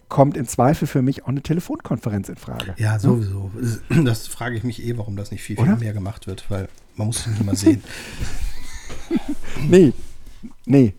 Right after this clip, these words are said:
Speaker 1: ganz ehrlich,
Speaker 2: Es ist
Speaker 1: äh,
Speaker 2: nachhaltiger,
Speaker 1: ganz
Speaker 2: man braucht
Speaker 1: häufig,
Speaker 2: viel weniger
Speaker 1: äh,
Speaker 2: Klamotten.
Speaker 1: <laughs> Nein, es ist, es ist ja auch ganz häufig so,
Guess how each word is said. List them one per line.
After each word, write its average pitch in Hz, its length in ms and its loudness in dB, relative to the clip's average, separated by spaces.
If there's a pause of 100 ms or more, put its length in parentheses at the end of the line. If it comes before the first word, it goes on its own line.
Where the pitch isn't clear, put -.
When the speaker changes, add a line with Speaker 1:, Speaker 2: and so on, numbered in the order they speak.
(160)
Speaker 1:
ganz 147 220 0
ehrlich, 151 500 6
Speaker 2:
Es - 120 0
ist 160 100 0
Speaker 1:
äh, 151 40 0
Speaker 2:
nachhaltiger, 135 280 6
Speaker 1:
ganz 139 220 6
Speaker 2:
man 143 140 8
braucht - 100 -2
Speaker 1:
häufig, 165 120 6 (140)
Speaker 2:
viel - 20 0
weniger 139 240 4
Speaker 1:
äh, - 40 -2
Speaker 2:
Klamotten. 170 440 -6 (1500)
Speaker 1:
<laughs> 127 60 8 (1300)
Nein, 143 300 4
es 143 120 6
ist, - 180 0 (240)
es 120 140 6
ist 180 140 4
ja - 100 6
auch 139 120 2
ganz 156 220 8
häufig 156 280 4
so, 147 280 10